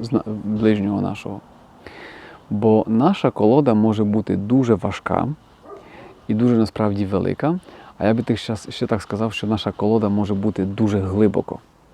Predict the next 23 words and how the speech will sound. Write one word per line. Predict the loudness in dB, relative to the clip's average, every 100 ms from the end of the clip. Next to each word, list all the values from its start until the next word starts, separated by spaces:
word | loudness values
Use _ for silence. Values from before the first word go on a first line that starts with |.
| -20 -20 -20 -20 _ _ -6
А |
ко-, | -2 0 0
а | 0
чим | 2 2
глибше, | 6 4 4 2 0 -2 -6 -2
так, | 0 -2 -8
щось | -6 -4 0
є | 0
важке, | -2 -4 2 2 2 -4 -18 -10
то | -2
тим | 2 4
важче | 4 0 0 -4
його | -4
звідти, | -4 -2 -2 0 -2 -2 -12 -20 -12
е, | -10 -10 -10 0
винимати. | 2 2 0 -6 -12 -16 -20 -20 -20 -20 -20 -8
Тому, | 2 4 6 6 4 -4 -4
м, | 0 0
насправді | -2 -4 -2 0 2 0 -2
і | -4
це | -2 -4
Слово | 0 2 4 2
Боже, | 0 -2 -2 -2